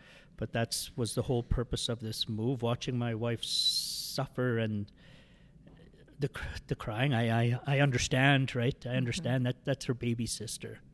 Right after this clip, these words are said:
Speaker 2: Mm-hmm.
Speaker 1: And, and to lose her is, has, has been catastrophic. But my wife also lost, uh, I call her our baby. We weren't together, but,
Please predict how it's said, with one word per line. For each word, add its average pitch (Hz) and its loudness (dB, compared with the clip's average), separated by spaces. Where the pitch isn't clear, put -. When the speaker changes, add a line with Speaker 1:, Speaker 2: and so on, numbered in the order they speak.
Speaker 2:
Mm-hmm. 175 -14
Speaker 1:
And, 113 -6
and 117 -6
to 123 -2
lose 117 0
her 120 -2
is, 104 -8
has, 117 -6
has 120 -4
been 120 -2
catastrophic. 117 -6
But 107 -8
my 113 -8
wife 123 -6
also 120 -4
lost, 113 -6
uh, 110 -10
I 110 -2
call 117 0
her 110 0
our 127 2
baby. 113 0
We 113 0
weren't 120 -2
together, 117 -2
but, 101 -8